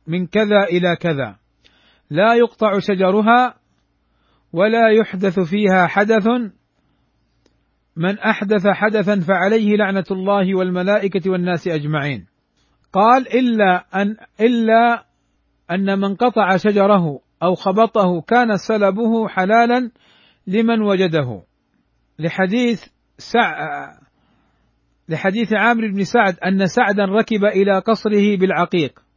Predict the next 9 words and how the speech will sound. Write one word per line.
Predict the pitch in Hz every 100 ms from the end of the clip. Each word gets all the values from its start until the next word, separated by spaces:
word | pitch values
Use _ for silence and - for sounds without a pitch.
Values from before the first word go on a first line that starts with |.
| _ _ _ _ _ _ _
فوجد | - 185 233 226
عبدا | 214 208 214 202
يقطع | 214 214 - - 196 190
شجرا | 214 208 208 190 170 - _ -
أو | 202 208
يخبطه، | 196 - 185 202 165 135 104 _ _ _ _
أو | 175 220 233 214 -
يخبطه، | 180 - 175 208 180 143 101 _ _ _ _ _ _ _ _ _
فسلبه، | _ 190 202 240 233 202 180 175 165 160